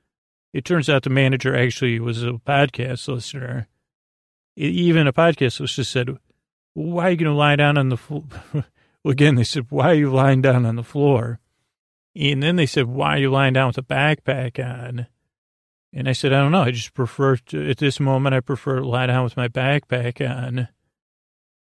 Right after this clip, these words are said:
And then somebody said, "What do you bring a, why are you wearing a backpack in a ninety-nine cent store?" And I said, "Well, I don't, I prefer, I prefer to always have a bag." I said, "I got stuff, uh,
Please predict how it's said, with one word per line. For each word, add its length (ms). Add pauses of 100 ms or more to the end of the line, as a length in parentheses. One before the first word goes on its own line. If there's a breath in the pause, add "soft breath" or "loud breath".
And 400
then 200
somebody 200
said, 160
"What 240
do 60
you 80
bring 260
a, 240
why 180
are 40
you 100
wearing 200
a 40
backpack 540
in 100
a 40
ninety-nine 600
cent 280
store?" 580 (1160)
And 80
I 60
said, 160
"Well, 160
I 40
don't, 200
I 100
prefer, 500 (160)
I 220
prefer 320
to 60
always 380
have 180
a 80
bag." 320
I 140
said, 420
"I 100
got 180
stuff, 540
uh, 380